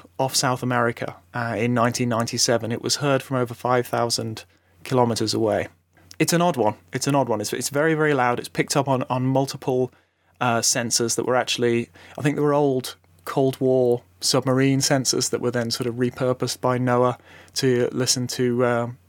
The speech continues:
earthquakes and seismic events and also marine mammals and things like that. So it's picked up on those. It's difficult to listen to as, as a human, basically. It, it's, it's infrasound. It's really, really low sound beyond our hearing. So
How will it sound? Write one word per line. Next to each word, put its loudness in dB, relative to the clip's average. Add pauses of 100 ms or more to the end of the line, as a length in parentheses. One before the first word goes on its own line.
(140)
earthquakes 0
and -4
seismic 0
events -2
and -6
also -2
marine -2
mammals -2
and -6
things -6
like 0
that. 0 (300)
So 2
it's 2
picked 0
up 2
on 2
those. 2 (580)
It's 2
difficult -2
to -2
listen 2
to 2 (500)
as, 0
as -2
a -2 (340)
human, -2 (160)
basically. 0
It, 0
it's, -2
it's -4
infrasound. -2
It's -6
really, 0
really 0 (260)
low 2
sound 0
beyond 2
our 2 (260)
hearing. 0
So 2